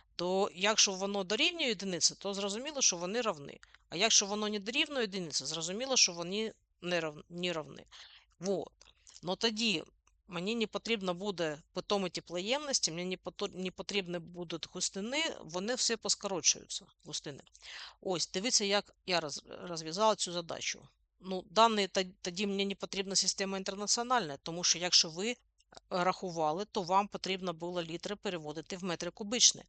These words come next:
тому що ви, е, должны отримати джоулі. По-іншому ніяк не можна, іначе у вас буде дуже дивна одиниця вимірювання, так не буває. Тому потрібно було в систему інтернаціональну.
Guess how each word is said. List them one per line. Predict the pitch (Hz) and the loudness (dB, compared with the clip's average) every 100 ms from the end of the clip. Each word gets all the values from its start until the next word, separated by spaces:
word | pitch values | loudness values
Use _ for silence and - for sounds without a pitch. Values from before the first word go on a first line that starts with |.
| - - - - - | -20 -20 -20 -20 -8
тому | 175 175 175 | -4 0 2
що | 185 | 2
ви, | 156 180 180 | 2 2 0
е, | - - 175 | 0 -4 -6
должны | 160 180 170 180 175 151 _ - | -4 -2 -2 0 -2 -4 _ -12
отримати | - 170 160 170 | -4 -4 -4 0
джоулі. | 160 190 170 175 254 - _ _ _ _ _ _ _ _ _ _ _ _ _ _ _ _ _ _ _ | 2 4 0 0 -2 -4 _ _ _ _ _ _ _ _ _ _ _ _ _ _ _ _ _ _ _
По-іншому | 151 165 170 208 208 | -2 2 6 4 4
ніяк | 226 247 196 | 2 4 2
не | 170 | -2
можна, | 165 151 151 | -4 -4 -4
іначе | 170 - 180 | -2 0 2
у | |
вас | 185 | 0
буде | 175 190 180 - _ | -4 -6 -8 -8 _
дуже | 170 190 175 | -6 -2 -2
дивна | 160 156 156 214 _ - - | -4 -6 -8 -12 _ -20 -10
одиниця | 175 165 160 175 | -6 -4 0 0
вимірювання, | 160 165 156 151 135 - | 0 -4 -4 -6 -10 -10
так | 160 156 | -8 -6
не | 165 | -8
буває. | 185 175 139 - - - - _ - | -6 -4 -4 -6 -14 -16 -16 _ -8
Тому | 156 226 | -4 0
потрібно | 240 226 226 214 | 0 0 0 0
було | 190 185 202 | -2 0 0
в | |
систему | 196 196 - 196 190 | 0 0 0 -2 -4
інтернаціональну. | 190 180 180 190 156 127 110 | -6 -4 0 0 -2 -10 -12